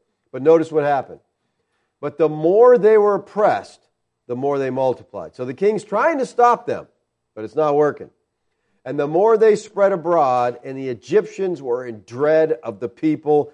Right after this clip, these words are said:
of Israel." See, the king commands the midwives to kill the male Israelites at birth, but they wouldn't. And so the children of Israel just continued to multiply.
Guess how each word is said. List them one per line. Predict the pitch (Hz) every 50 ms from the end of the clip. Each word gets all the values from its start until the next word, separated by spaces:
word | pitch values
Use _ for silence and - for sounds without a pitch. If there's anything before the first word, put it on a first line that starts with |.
| _ _ _
of | 139 143 127 135
Israel." | 151 151 135 107 131 143 139 127 113 98 78 - _ _ _ _ _ _ _ _ _ _ _
See, | _ - 202
the | 190 202 196
king | 196 - 220 247 247 220
commands | - - 180 170 180 190 202 202 180 131
the | 139 147
midwives | 143 156 190 190 151 139 135 135 131 123 -
to | - 123
kill | - _ - - 190 220 214
the | 185 175
male | 156 151 151 143 135 131
Israelites | 131 127 - 123 123 120 120 123 120 120 123
at | 110 - -
birth, | 156 151 113 95 98 - _ _ _ _ _ _ _ _ _ _ _ _ _ _ _ _
but | 127 127 -
they | 156 175 190
wouldn't. | 202 240 277 269 165 107 87 80 _ _ _ _ _ _ _ _ -
And | - 120
so | - 175 160
the | 151 -
children | - 180 202 196 196 196
of | 190 165
Israel | 170 165 131 143 160 147
just | 156 - - 151 160 170 170 165 - _
continued | - 170 160 143 - _ - 160 160 151 151 151 156 147 143 _ _ _ _
to | - 143
multiply. | 143 143 151 151 151 151 - 131 - - 127 123 110 92 80